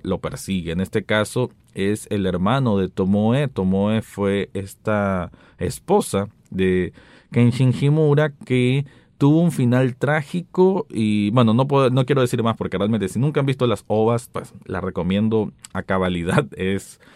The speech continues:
quizás de las piezas de animación japonesa más increíbles, t-, tanto en animación como en historia, es impresionante y no se necesita ver el, el anime original. Las ovas son cuatro episodios y son una obra que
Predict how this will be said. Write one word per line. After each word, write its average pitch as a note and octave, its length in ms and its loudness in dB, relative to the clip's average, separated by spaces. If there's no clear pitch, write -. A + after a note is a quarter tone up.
quizás G#2+ 280 0
de A2+ 80 2
las G#2 140 0
piezas A2 300 0
de G#2+ 80 0
animación G2 440 0
japonesa G2+ 460 -2
más G2 240 -2
increíbles, G#2 600 0
t-, - 100 -10
tanto A2 300 0
en G2+ 60 2
animación G2 460 0
como F2+ 200 -4
en E2+ 80 -6
historia, G2+ 400 -2
es - 80 -8
impresionante G#2 760 -2
y G3 140 0
no F#3+ 180 6
se D#3 120 2
necesita C#3 500 -2
ver G#2+ 260 0
el, F#2 680 -4
el F#2 160 -4
anime A2+ 320 2
original. G#2+ 540 -2
Las F#2+ 240 -4
ovas A2+ 340 0
son G2+ 220 -4
cuatro A2 340 -2
episodios A#2 640 -2
y F2 240 -4
son F#2+ 540 0
una G#2 180 0
obra G#2 380 2
que F#2 260 0